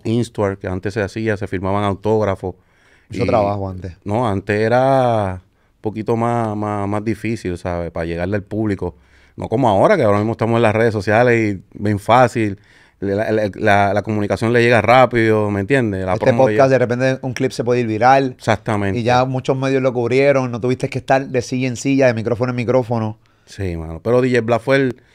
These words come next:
Speaker 1: la pieza clave de cual unió este dos grandes du-, eh, dos personajes que son Chencho y Marley. Y ahí fue que tiramos la canción de Plan B, cual toda la gente del público no, no,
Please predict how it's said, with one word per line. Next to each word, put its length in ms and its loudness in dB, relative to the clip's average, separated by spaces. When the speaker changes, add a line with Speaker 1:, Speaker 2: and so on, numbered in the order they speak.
Speaker 1:
la 160 -2
pieza 260 -2
clave 280 4
de 100 0
cual 420 0
unió 420 -2
este 800 0
dos 420 -2
grandes 400 0
du-, 220 -4
eh, 320 0
dos 340 -2
personajes 480 -2
que 80 -4
son 220 -4
Chencho 240 -6
y 40 -2
Marley. 360 -4
Y 100 -6
ahí 140 0
fue 160 -4
que 100 0
tiramos 320 -2
la 80 2
canción 280 -2
de 100 -2
Plan 220 -2
B, 180 -2
cual 400 -2
toda 360 -2
la 180 0
gente 240 -4
del 120 -2
público 400 -4
no, 260 -6
no, 120 -16